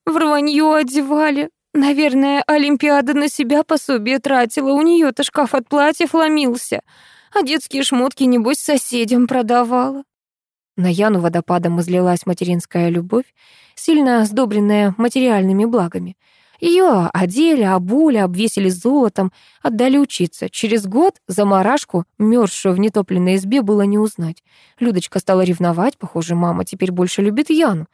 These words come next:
Впрочем, сводная сестра вела себя безупречно, постоянно подчёркивая, что Люда в доме главная, а она так, на правах приживалки.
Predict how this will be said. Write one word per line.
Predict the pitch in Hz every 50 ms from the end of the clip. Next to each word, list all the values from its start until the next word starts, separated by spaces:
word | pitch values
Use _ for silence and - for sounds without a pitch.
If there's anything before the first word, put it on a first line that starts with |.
| _ _ _ _ _ _
Впрочем, | _ - - 330 403 453 - - - 370 370 _ _
сводная | - - - 202 254 311 311 381 392 403 392
сестра | 359 - 381 349 - - 285 302 320 359
вела | 370 381 339 339 330
себя | - - 254 269 294
безупречно, | 262 285 294 294 339 - - 247 190 170 - - - 175 165 _ _ _ _ _ _
постоянно | - 220 - - 262 233 226 202 185 175 180
подчёркивая, | - - 190 - - - 208 190 - - 185 185 185 190
что | 185 - - - 185 185 - -
Люда | 202 196 247 311 370 381 254 190 175
в | 170
доме | 170 208 269 294 320
главная, | 269 247 247 214 196 180 170 165 175 180 180 175 - _ _ _ _ -
а | 370 427
она | 427 440 427 -
так, | - 262 - _ _ _ -
на | 226 247 240
правах | - 226 220 214 269 330 330 _ _
приживалки. | - 254 285 294 269 285 311 240 175 165 160 156 - - - 175